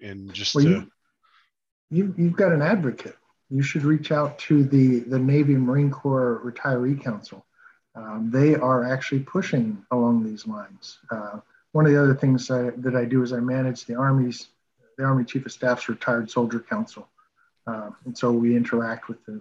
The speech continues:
Speaker 2: the Navy Marine Corps Council co-chairs, and I know that they're supportive of this.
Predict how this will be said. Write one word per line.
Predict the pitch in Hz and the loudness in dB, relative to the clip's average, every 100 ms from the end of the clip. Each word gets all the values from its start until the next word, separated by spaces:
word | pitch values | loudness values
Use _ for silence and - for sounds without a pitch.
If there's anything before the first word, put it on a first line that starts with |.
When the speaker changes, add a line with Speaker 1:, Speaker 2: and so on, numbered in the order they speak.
| - | -6
Speaker 2:
the | |
Navy | 113 117 110 | -2 -2 -2
Marine | 104 113 120 | -4 0 2
Corps | 120 113 107 | 2 -2 -8
Council | - 110 110 - - - | -10 -10 -12 -18 -18 -4
co-chairs, | 127 117 - 101 - - - - | -2 -2 -6 -10 -12 -20 -14 0
and | 135 | 2
I | 127 | 4
know | 139 | 4
that | 120 117 | 4 0
they're | 127 | -4
supportive | 123 - - 135 123 104 | -6 -10 -4 0 0 -2
of | 107 95 | -8 -14
this. | 101 - - | -20 -20 -20